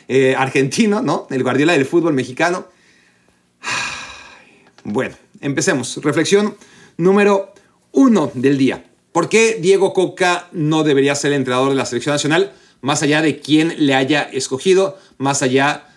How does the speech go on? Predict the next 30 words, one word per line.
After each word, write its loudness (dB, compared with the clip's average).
de 0
todos 0
los 0
intereses -2
creados -2
y -4
más -4
allá 0
que -2
el -2
gran -2
problema 0
de 0
Diego 0
Coca -2
no 0
es 2
Diego 0
Coca, -2
sino -2
el -2
por -2
qué 4
tiene -2
que -4
ser -2
Diego 2
Coca, -6
¿no? -4
Pero 2